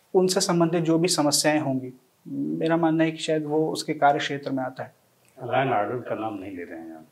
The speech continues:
Speaker 1: जी सर, अ, law, उस क्षेत्र में, अ, उन थाना क्षेत्रों में law and order मेंटेन करना तो सर,
Speaker 2: कमिश्नरेट
Speaker 1: सर,
Speaker 2: सिस्टम में
Speaker 1: जी।
Speaker 2: सीओ को
Speaker 1: जी।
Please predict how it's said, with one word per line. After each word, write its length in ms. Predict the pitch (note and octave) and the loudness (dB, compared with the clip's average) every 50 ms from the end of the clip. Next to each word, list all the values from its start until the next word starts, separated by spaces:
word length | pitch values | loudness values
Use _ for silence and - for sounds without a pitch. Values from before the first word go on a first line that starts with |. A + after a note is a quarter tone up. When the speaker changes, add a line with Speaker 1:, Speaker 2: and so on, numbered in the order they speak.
| _ _ _ _ _ - E3 | _ _ _ _ _ -10 -8
Speaker 1:
जी 80 | D#3+ | -8
सर, 260 | D#3+ - D3 D3 - | -6 -4 -4 -2 0
अ, 200 | - C#3+ C#3+ C#3+ | 2 4 4 4
law, 280 | D3 D3+ D#3+ E3 E3+ F3 | 4 6 8 8 8 8
उस 200 | - - F#3+ F3+ | 6 6 6 6
क्षेत्र 320 | - - F#3+ G3 F#3+ F#3+ | 6 6 6 6 6 4
में, 200 | F#3+ G3+ G3 G3 | 2 4 4 4
अ, 280 | - - F3 E3+ E3 F3 F#3 | 4 6 6 6 6 6 4
उन 120 | G3+ G3 | 2 0
थाना 260 | - - F3 F3 F#3+ | 2 4 4 6 6
क्षेत्रों 340 | F#3 - F3+ E3 D#3+ F3 F#3 | 4 2 0 0 2 2 4
में 100 | F3+ E3+ | 4 6
law 200 | E3 E3+ E3+ F3 | 8 10 10 10
and 160 | E3+ E3+ D#3+ | 10 10 10
order 160 | D#3 D#3 E3+ E3 | 10 8 6 4
मेंटेन 360 | E3 D#3 D#3 D3+ D#3+ D#3+ D#3+ | 4 4 4 4 2 0 0
करना 260 | D#3 D3 D3+ D#3 D#3 | 0 0 0 0 0
तो 280 | D#3 D#3 - D3 D3 D3 | 0 0 -2 -2 -2 -2
सर, 240 | - - - A2+ | -2 -2 0 0
Speaker 2:
कमिश्नरेट 520 | A2+ B2+ A#2+ - C3 B2 A#2+ - C3 C3 B2 | 2 0 0 -2 0 0 2 2 0 0 -2
Speaker 1:
सर, 60 | - | -4
Speaker 2:
सिस्टम 360 | - A2 - - - G#2+ F#2 | -8 -8 -8 -10 -10 -10 -8
में 380 | F2+ F2 E2+ E2 E2+ - D3+ F3 - _ - | -8 -10 -12 -14 -14 -16 -16 -16 -14 _ -6
Speaker 1:
जी। 280 | C#3 C#3 C3 B2 - - - _ _ _ _ _ _ _ _ _ _ _ _ _ _ _ _ _ | -2 -2 -2 -4 -6 -12 -18 _ _ _ _ _ _ _ _ _ _ _ _ _ _ _ _ _
Speaker 2:
सीओ 680 | - - - - A2+ A2 A2 A2 A#2+ A#2+ A#2+ A2+ A2 | -20 -16 -14 -12 -8 -6 -4 0 0 0 0 0 -2
को 540 | - - - F2+ F2 F2+ G2+ B2 - - - - | -4 -6 -10 -10 -8 -8 -8 -8 -8 -10 -10 -10
Speaker 1:
जी। 140 | C3 B2 | -10 -8